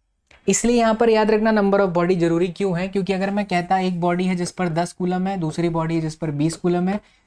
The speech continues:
तीसरी न्यूट्रल है, तीनों को आपस में लाए, सेपरेट कर दिए, मतलब पास में ला करके सेपरेट कर दिए, तो बताइए after separation पे कितना चार्ज हुआ।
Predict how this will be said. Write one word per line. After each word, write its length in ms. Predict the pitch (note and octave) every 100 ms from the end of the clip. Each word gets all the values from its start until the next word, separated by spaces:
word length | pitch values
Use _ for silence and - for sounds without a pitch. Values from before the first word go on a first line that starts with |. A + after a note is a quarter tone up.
| _
तीसरी 360 | A#3+ A#3 A#3+ A#3+
न्यूट्रल 440 | A3 F3 D#3+ C#3+ A#2+
है, 100 | - _ _ _ G#3+
तीनों 280 | G#3 A#3
को 100 | A#3
आपस 360 | A3+ G3 A3 A3
में 80 | G#3+
लाए, 420 | G3+ F#3+ G3 G3
सेपरेट 440 | - F3+ - F3+ F3
कर 180 | F3+
दिए, 400 | F3 F3 F3 F3 E3
मतलब 260 | E3 E3+ E3
पास 300 | D#3 D3+ -
में 60 | E3
ला 120 | D#3
करके 400 | D#3+ D#3 D#3+ D#3
सेपरेट 380 | D#3 C#3+ D3 D3
कर 180 | D3+ D3
दिए, 360 | D3 D3 D3 - _ _ _
तो 60 | F3+
बताइए 320 | F#3 E3+ F3
after 260 | E3+ E3+ E3
separation 480 | D#3 D3+ D#3 D3+
पे 100 | D#3+
कितना 280 | D#3 D3 D3+
चार्ज 340 | C#3+ B2+ B2
हुआ। 140 | B2+